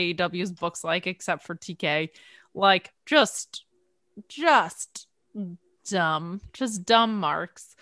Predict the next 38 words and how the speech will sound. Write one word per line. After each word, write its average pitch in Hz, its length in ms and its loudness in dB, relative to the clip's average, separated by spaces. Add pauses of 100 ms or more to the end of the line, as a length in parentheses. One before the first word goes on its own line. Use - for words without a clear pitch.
(280)
So 214 340 6
I 277 140 10
like 330 200 12
everything 262 320 6
he 247 80 0
said. 208 260 8
I 190 100 4
just 190 320 -6
think 190 180 -4
he 185 120 -6
shouldn't 175 240 -6
have 165 100 -6
assigned 185 420 -2
any 208 220 0
weight 185 460 -2
to - 100 -12
the 180 140 -10
stupidity 202 680 0
out 214 240 6
there. 226 200 4
But, 185 420 4
um, 175 480 4 (880)
but 202 180 4
I, 190 280 8
I 226 160 2
liked 214 420 4
it. 208 140 4
And 190 200 0
God 226 200 8
bless 208 280 4
his 233 160 -4
dad 185 360 4
for 190 200 -2 (140)
having 185 340 2
a 190 80 0
cajillion 190 560 0
dollars 180 540 2
and 175 220 -4